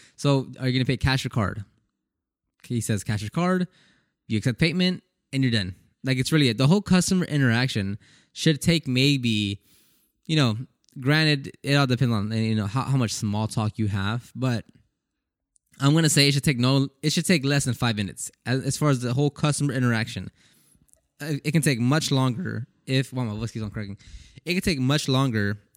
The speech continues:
if you, um, if you talk a lot, right? But I wouldn't, I'm not gonna account for that because that's just, you know, that's just a separate thing if each one, like, stay there and talk to the customer or you have, you have a good conversation going out to the customer.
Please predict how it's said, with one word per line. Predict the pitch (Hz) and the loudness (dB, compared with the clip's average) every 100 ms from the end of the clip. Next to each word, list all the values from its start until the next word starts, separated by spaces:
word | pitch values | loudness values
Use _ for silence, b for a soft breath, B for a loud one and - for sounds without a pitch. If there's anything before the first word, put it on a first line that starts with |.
| - | -6
if | 131 135 - | -2 -2 -2
you, | 131 131 131 127 123 120 - | 2 6 6 6 4 0 -2
um, | 123 113 101 98 101 _ _ _ _ _ _ _ _ _ _ _ _ _ - | -2 0 -2 -4 -10 _ _ _ _ _ _ _ _ _ _ _ _ _ -6
if | 139 135 | -4 -2
you | |
talk | - 123 135 | -2 -2 -2
a | 147 | -2
lot, | 160 185 | -4 -4
right? | 131 151 147 - | -2 -2 -4 -4
But | 135 131 | -2 0
I | 143 | 2
wouldn't, | 160 135 - | 2 2 -2
I'm | 120 135 | -4 0
not | 143 | 0
gonna | 123 | -2
account | 101 - 131 | -4 -4 -4
for | 139 | -4
that | 131 123 | -4 -4
because | 113 113 | -4 -4
that's | 113 117 | -4 -4
just, | 123 110 - | -4 -6 -6
you | 151 | -4
know, | 120 101 b b b b b | -2 -4 b b b b b
that's | 214 185 | 0 2
just | 151 123 120 _ _ _ _ | 4 2 0 _ _ _ _
a | 139 127 | -4 -2
separate | 151 135 123 104 | 0 0 -2 -2
thing | 120 113 | 0 0
if | 107 | -2
each | 123 113 | -4 -2
one, | 117 110 | -2 -2
like, | 104 - | -2 -4
stay | 120 110 | -2 0
there | 113 | 2
and | 107 | 0
talk | 107 110 | -2 -4
to | |
the | 107 | -2
customer | 117 - 120 110 | -2 -2 -2 -2
or | 107 | 0
you | 101 | -2
have, | 120 123 | -2 0
you | 131 | 2
have | 120 | 2
a | |
good | 120 | 2
conversation | 117 117 104 113 113 | 0 -2 -2 -4 -2
going | 113 110 | -2 -2
out | 110 | -2
to | 113 | -4
the | 131 | -6
customer. | 135 131 123 | -4 -2 -4